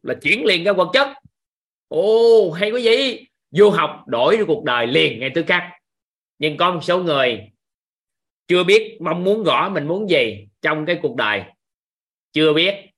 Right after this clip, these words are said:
không rõ. Năng lượng thì nó cũng chưa đủ, thông tin thiếu. Thì mình vô đây mình học thì mình phải kiên trì từ từ. <laughs> Được không?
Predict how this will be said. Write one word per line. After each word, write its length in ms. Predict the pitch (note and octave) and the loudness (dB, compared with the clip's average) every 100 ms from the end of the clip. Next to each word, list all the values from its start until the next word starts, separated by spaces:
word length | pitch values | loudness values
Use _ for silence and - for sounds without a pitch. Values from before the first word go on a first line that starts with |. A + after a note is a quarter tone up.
| _ _ | _ _
không 260 | D3 E3 D#3 | -8 -6 -2
rõ. 480 | A#2+ D3+ G3 - _ _ _ _ _ _ _ _ _ _ _ _ _ _ _ _ C3+ | 0 0 -2 -8 _ _ _ _ _ _ _ _ _ _ _ _ _ _ _ _ -2
Năng 280 | E3+ G3 | 0 0
lượng 380 | F3+ D3 E3 F3+ D#3+ | 2 2 2 0 0
thì 140 | C#3 | 0
nó 120 | E3 F3 | 0 -2
cũng 180 | F3+ F3 | -4 0
chưa 160 | F#3 | 0
đủ, 360 | D3+ E3 A3 G#3+ | 2 2 2 0
thông 200 | - F#3+ | -4 -2
tin 180 | G3+ F#3+ | -4 2
thiếu. 220 | A3 B4+ B4 B4 - _ _ - | 4 6 4 2 -10 _ _ -6
Thì 300 | C3+ C3+ C3 | -4 -2 -4
mình 160 | C3+ C#3 | -4 -2
vô 140 | D#3+ | 0
đây 160 | D#3+ D#3 | 2 0
mình 160 | C#3+ B2 | -4 -8
học 320 | B2 B2+ - - | -6 -6 -8 -6
thì 100 | B2+ | -4
mình 140 | B2+ | -4
phải 120 | C#3 D#3 | -4 -4
kiên 300 | D#3+ D#3 D3+ | -2 -2 -2
trì 200 | C3 C3 | -2 -2
từ 80 | C3+ | -4
từ. 300 | B2 B2+ C#3 C#3 _ _ _ _ - | -2 -2 -2 -6 _ _ _ _ -6
<laughs> 240 | E3+ E3+ C#3 | -4 -4 -2
Được 180 | B2+ D3 | -2 0
không? 180 | D3 | -2